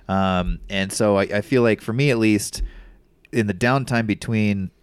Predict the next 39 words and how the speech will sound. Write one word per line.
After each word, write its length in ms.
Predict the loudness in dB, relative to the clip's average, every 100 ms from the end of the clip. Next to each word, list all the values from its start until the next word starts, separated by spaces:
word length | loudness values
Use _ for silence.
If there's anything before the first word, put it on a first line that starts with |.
| -8
there's 140 | -2
not 100 | 0
a 40 |
lot 120 | 0 -2
of 60 |
downtime. 440 | -2 -2 -2 -4 -2
It 40 |
just 160 | -2 0
felt 160 | 0 2
like 300 | 2 -2 -2
there's 160 | -2
several 220 | 0 0 2
games 280 | 0 0
where 80 | 0
I 20 |
was 80 | 0
just 120 | 0
like, 140 | -2 -2
"I 80 | 0
have 100 | 0
no 100 | 2
idea 220 | 0 0
who 140 | 0 0
anyone 260 | 0 0
is 180 | 0 -2
really, 340 | -2 0 0 -2
and 180 | -4 -2
I'm 100 | -2
just 140 | -4
kind 160 | -4 -4
of 140 | -6
hanging 240 | -6 -2
out 160 | -2 -2
and 180 | -6 -8
having 240 | -6 -6
fun 160 | -4 -4
in 60 |
the 80 | -4
experience." 520 | -6 -4 -2 0 -2